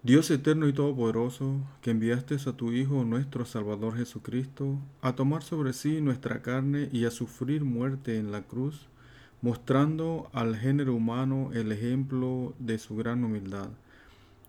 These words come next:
Concédenos por tu misericordia que imitemos el dechado de su paciencia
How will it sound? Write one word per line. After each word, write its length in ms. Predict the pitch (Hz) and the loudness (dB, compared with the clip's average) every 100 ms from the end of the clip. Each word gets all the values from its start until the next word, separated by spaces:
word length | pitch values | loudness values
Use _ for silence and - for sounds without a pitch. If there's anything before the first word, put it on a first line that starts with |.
| - | -10
Concédenos 800 | - 120 113 151 156 165 165 - | 0 0 2 2 2 0 -2 -4
por 200 | - 117 | -4 -2
tu 80 | 120 | 0
misericordia 960 | 117 113 110 107 117 123 131 139 135 - | -2 0 -2 -2 -2 0 2 2 0 -4
que 140 | - 120 | 0 2
imitemos 680 | 123 117 139 147 156 147 - - - - - - | 4 2 2 0 0 -4 -10 -20 -20 -20 -20 -6
el 400 | 123 120 113 107 - - - - - - - - | -2 0 -2 -4 -8 -16 -20 -20 -20 -20 -20 -6
dechado 800 | 113 113 - 151 135 104 107 107 | -4 -2 -2 0 0 -2 -6 -6
de 100 | 113 | -6
su 160 | - | -6
paciencia 800 | 117 107 - 135 147 147 139 135 | -8 -8 0 2 2 0 -4 -4